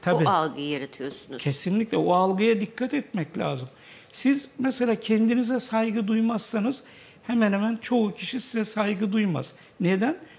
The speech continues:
Speaker 1: S-, "Ya bu adam kendine saygı duymuyor. Veya bu bayanın, e, kendine saygısı yok. Biz niye saygı duyalım?" Siz çocuğunuzu dövdüğünüzde gizli bir telkin, şiddet uygula. Herkes kamerayla kaydediyor ve çekiyor.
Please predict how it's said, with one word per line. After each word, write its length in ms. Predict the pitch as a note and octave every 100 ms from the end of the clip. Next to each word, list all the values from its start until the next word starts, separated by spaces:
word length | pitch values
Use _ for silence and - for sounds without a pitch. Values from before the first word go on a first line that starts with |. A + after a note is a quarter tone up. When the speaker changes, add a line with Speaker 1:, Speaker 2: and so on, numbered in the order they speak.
| -
Speaker 1:
S-, 200 | - - - - D#3
"Ya 180 | E3 C#3+
bu 140 | E3+ A3
adam 280 | D#3+ C3
kendine 520 | B2 - D#3 D3+ F3+ C4+
saygı 460 | - E4 D4+ C#4
duymuyor. 360 | E3+ C#3+ C3+ C#3 - - - - - -
Veya 320 | E3 F#3+ F#3
bu 140 | G3 G3+
bayanın, 460 | G3+ G3 G#3+ B3 - - - - F3
e, 200 | F3 E3
kendine 420 | - F3+ F#3 A3+ B3
saygısı 560 | - A3 A3+ A3 -
yok. 140 | G4 G#4 -
Biz 120 | A#3 A3
niye 200 | D#4 G4+
saygı 440 | - F#3 D3+ D3+
duyalım?" 320 | C#3+ C#3 C3+ - - - -
Siz 300 | - B3+ B3+
çocuğunuzu 680 | A#3+ G3+ G#3+ G#3+ F#3+ G#3
dövdüğünüzde 720 | G3+ G3+ F3+ F#3 F#3+ G3 A#3 G#4 - - -
gizli 400 | A3+ B3 C4+ F#4+
bir 60 | -
telkin, 440 | A#3+ G#3+ G#3 - - - -
şiddet 500 | - E4 - D#4+ F#4
uygula. 440 | E4+ D#4 C4+ B3+ - - -
Herkes 460 | - G#3 C4+ B3+ B3+
kamerayla 680 | - C4 B3 A3+ A3+ C4+ C4
kaydediyor 580 | A3+ A3 G3 G3+ A#3+
ve 140 | C#4 -
çekiyor. 440 | - F#3 D3+ D3+